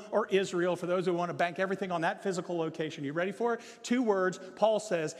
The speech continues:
"Here is the location of the riches of God. In Christ." That's where you're rich. In Christ, you have everything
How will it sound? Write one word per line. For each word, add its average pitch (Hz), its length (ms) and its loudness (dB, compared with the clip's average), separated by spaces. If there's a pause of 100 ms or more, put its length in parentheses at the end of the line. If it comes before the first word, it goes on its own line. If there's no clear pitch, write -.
(120)
"Here 247 180 4
is 214 120 2
the 180 80 0
location 226 680 2
of 196 80 0
the 170 80 0
riches 208 320 0
of 160 140 -2
God. 113 340 -2 (340)
In 285 760 4
Christ." - 600 0 (1800)
That's 170 260 -4
where 180 100 2
you're 175 140 0
rich. 151 360 -2 (1400)
In 208 520 -2 (540)
Christ, 170 640 -6 (300)
you 151 120 -8
have 147 520 -10 (960)
everything - 540 -10